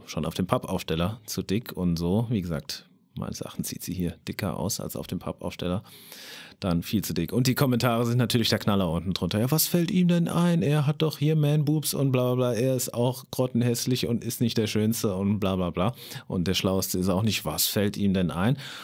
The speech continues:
Und da ist wieder die Doppelmoral sau interessant, weil bei Frauen, wenn das jetzt andersrum wäre, wenn man ihn nackt dahingestellt hätte und sie hätte dann gesagt, "Also ich hätte nicht so einen Freund." Ja, also ich, bei mir muss es aber mindestens Brad Clooney und George Pitt sein.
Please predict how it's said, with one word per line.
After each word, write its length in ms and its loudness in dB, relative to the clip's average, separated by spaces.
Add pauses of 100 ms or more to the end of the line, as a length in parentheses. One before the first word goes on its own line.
(120)
Und 300 -2
da 380 2
ist 180 -2
wieder 160 2
die 160 0
Doppelmoral 840 2
sau 220 -4
interessant, 480 -2
weil 360 0
bei 240 -2
Frauen, 440 2
wenn 120 4
das 120 0
jetzt 120 -2
andersrum 400 2
wäre, 260 0
wenn 100 0
man 120 2
ihn 180 2
nackt 240 0
dahingestellt 560 2
hätte 300 0
und 140 0
sie 160 0
hätte 80 -2
dann 120 2
gesagt, 220 0
"Also 140 -2
ich 140 -2
hätte 140 -6
nicht 140 -2
so 80 -2
einen 80 -2
Freund." 320 0 (520)
Ja, 180 0
also 180 -2
ich, 400 -2
bei 220 0
mir 340 0
muss 180 2
es 140 0
aber 180 2
mindestens 480 2
Brad 380 0
Clooney 400 2
und 140 2
George 300 2
Pitt 220 -2
sein. 260 2